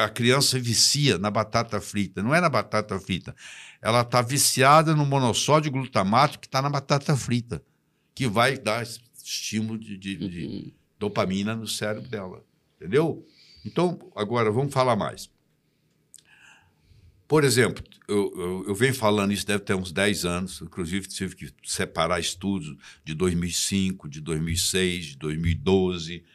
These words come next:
Speaker 1: no Cell Meta-, Met-, eh, Metabolism, no Nature, é, no, no Cell, no Cell Metabolism, pra,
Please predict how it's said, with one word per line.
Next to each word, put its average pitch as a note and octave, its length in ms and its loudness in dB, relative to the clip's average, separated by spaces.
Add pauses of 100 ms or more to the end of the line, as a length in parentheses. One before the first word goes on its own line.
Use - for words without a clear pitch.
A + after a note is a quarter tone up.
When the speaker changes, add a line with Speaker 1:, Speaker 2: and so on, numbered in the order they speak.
(260)
Speaker 1:
no F2+ 160 -6
Cell E2 640 2 (460)
Meta-, E2+ 640 -8
Met-, F2+ 280 -2
eh, E2 200 -6
Metabolism, F2+ 840 0 (400)
no D#2+ 120 -2
Nature, F2+ 720 2 (440)
é, C#2 240 -10 (340)
no, C#2+ 300 -10 (160)
no D2+ 200 -10
Cell, E2 560 0 (560)
no D2 100 -8
Cell D#2+ 300 -2
Metabolism, F2 800 0 (440)
pra, E2+ 160 -2